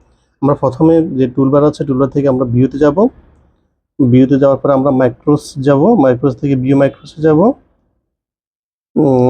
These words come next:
এরপর দেখছেন আপনারা, এরপর আমরা নিচে যে মাইক্রো ইন লেখা আছে, এখানে আমরা, উম, ওয়ার্ড কমান্ড দেখব। এরপর আপনারা দেখছেন যে মাইক্রোস নেম যেখানে আছে, এখানে আমরা লিস্ট কমান্ড দেখব।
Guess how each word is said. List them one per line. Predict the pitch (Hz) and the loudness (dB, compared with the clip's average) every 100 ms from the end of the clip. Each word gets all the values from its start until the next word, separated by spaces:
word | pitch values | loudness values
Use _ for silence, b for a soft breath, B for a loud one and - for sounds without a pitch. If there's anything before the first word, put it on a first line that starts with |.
| 135 | 2
এরপর | 131 151 135 | 0 0 -2
দেখছেন | 135 - - 147 | -2 -4 -2 0
আপনারা, | 139 135 151 | 2 2 2
এরপর | 143 131 151 | 2 0 0
আমরা | 143 143 151 165 | 0 0 0 2
নিচে | 151 147 - | 2 2 0
যে | 135 143 143 151 | 0 2 2 0
মাইক্রো | 156 135 127 165 | 0 -2 -2 0
ইন | 160 156 | 2 2
লেখা | 147 - | 0 -2
আছে, | 151 - | -4 -4
এখানে | 139 147 | -4 -2
আমরা, | 143 151 190 - _ _ _ _ _ _ _ _ _ _ _ _ | -2 0 -2 -6 _ _ _ _ _ _ _ _ _ _ _ _
উম, | 151 131 127 131 131 143 - _ - 277 - - | -2 2 2 2 0 -4 -8 _ -20 -18 -16 -4
ওয়ার্ড | 143 147 | 0 0
কমান্ড | - 143 151 151 | -2 -2 0 0
দেখব। | 151 151 220 311 _ _ _ _ - | -4 -2 -4 -4 _ _ _ _ -2
এরপর | 143 123 156 | -2 0 -2
আপনারা | 147 147 | 0 0
দেখছেন | 151 - 165 | 0 0 0
যে | 151 160 156 - - | 2 0 0 -6 -4
মাইক্রোস | 127 123 165 165 - 160 | -4 0 0 0 -2 -2
নেম | 135 143 143 | 2 2 0
যেখানে | 143 156 | 0 0
আছে, | 151 - | 0 0
এখানে | 180 135 135 | -2 0 0
আমরা | 131 143 147 _ _ _ _ | 0 0 -2 _ _ _ _
লিস্ট | 139 131 160 - - - | 0 2 2 -2 -8 -2
কমান্ড | 139 143 139 | 0 0 0
দেখব। | 147 143 | -2 0